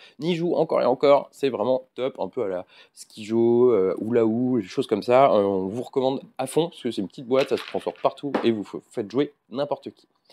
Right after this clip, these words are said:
Ensuite, les jeux coopératifs, bah là, il va y en avoir quelques-uns. Vous allez avoir le nouveau Exit. Alors, ils ont fait un petit croisement avec le Seigneur des Anneaux, je vous avoue, moi qui aime pas les escape games, celui-là, il me donne un peu envie, euh, parce que, bon, moi, je suis un petit, euh, comment on appelle ça,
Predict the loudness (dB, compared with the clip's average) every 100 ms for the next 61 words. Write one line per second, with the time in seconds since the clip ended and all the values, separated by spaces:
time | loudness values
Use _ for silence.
0 | -20 -20 _ _ -2 2 2 6 6 8
1 | 6 4 2 4 8 8 8 2 6 8
2 | 10 8 6 6 2 0 2 2 2 0
3 | -6 -20 -18 -18 -14 0 4 6 8 8
4 | 8 6 8 8 10 10 8 4 2 4
5 | 6 6 6 4 0 0 -12 -8 -6 -4
6 | 0 0 0 -8 -6 -2 4 6 6 6
7 | 8 8 6 4 4 4 4 4 2 2
8 | 0 2 0 0 -4 -6 0 2 2 -2
9 | 0 2 4 4 4 2 -2 -6 -6 -10
10 | -12 -14 -14 -8 -8 -8 -10 -4 -2 0
11 | -4 -6 -10 -8 -8 -6 -6 -8 -10 -12
12 | -14 -12 -12 -8 -8